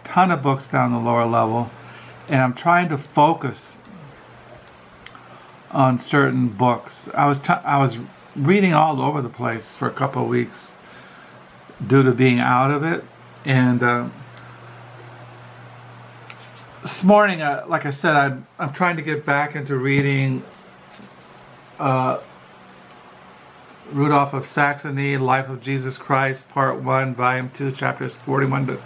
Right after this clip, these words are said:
ninety-two. I start chapter fifty-three this morning, Witnessing to Christ in the Fear of Death, Matthew ten, twenty-eight through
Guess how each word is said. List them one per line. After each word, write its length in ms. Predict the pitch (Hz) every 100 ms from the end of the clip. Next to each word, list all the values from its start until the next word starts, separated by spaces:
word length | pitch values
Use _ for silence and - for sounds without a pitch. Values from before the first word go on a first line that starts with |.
| - 139
ninety-two. 560 | 135 131 - 165 165 - - - - - - - - - - - - -
I 400 | 156 151 151 151
start 420 | 143 - 160 156
chapter 380 | - 160 156 151
fifty-three 1040 | 143 170 165 156 139 139 - 156 185 190 185
this 280 | 175 170 175
morning, 560 | 170 165 170 170 165 - - - - - - - - -
Witnessing 680 | - 135 165 160 151 - 143 135
to 120 | 131
Christ 760 | - - 143 147 147 - - -
in 160 | 147 127
the 80 | 123
Fear 300 | - 143 131
of 160 | 110
Death, 440 | 123 135 143 147 131
Matthew 420 | 127 131 131 131
ten, 600 | 123 - 143 139 139 135 - - - - - - - - -
twenty-eight 640 | - - 151 139 135 139 139
through 220 | 123